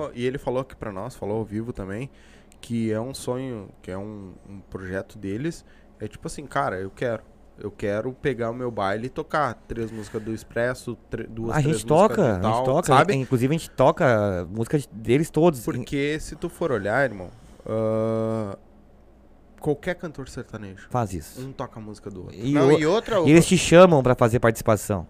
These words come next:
Speaker 1: E o que ele falou aqui também é uma coisa que tu tava falando agora. Que se ele tiver cantando, por exemplo, e chegar alguém e, ó,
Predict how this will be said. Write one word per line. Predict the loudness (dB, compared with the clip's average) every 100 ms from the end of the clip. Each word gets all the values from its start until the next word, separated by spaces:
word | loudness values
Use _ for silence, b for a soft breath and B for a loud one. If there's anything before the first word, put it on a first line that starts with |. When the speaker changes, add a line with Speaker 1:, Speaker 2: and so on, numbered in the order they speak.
| -6
Speaker 1:
E | -6
o | -4
que | -4
ele | -4
falou | -4 -4 -4
aqui | -8
também | -8 -8 -6 -6 -6
é | -6
uma | -6 -4
coisa | -2 -2 -4
que | -4
tu |
tava | -4
falando | -4 -4 -4
agora. | -6 -6 -6 -8 -16 -20 -20 -20 -20 -20 -20 -20 -20 b b b
Que | -6
se | -2
ele | -2
tiver | -4 -6 -6
cantando, | -6 -6 -6 -6
por | -8 -8
exemplo, | -8 -6 -8 -10
e |
chegar | -12 -10 -6
alguém | -6 -6 -10 -10
e, | -10
ó, | -10